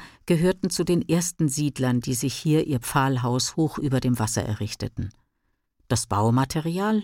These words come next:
lieferte der Wald. Die Hütte ist geräumig.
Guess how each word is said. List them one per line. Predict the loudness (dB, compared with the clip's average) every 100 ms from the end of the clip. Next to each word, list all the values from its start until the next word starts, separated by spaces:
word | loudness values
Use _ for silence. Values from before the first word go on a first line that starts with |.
| 0
lieferte | -2 0 -2 -2
der | -2 0
Wald. | 2 2 -2 -10 _ _ _ _ _ _ _ _ _ 2
Die | 4
Hütte | 4 2
ist | -2 0 0
geräumig. | 2 4 4 2 -2 -8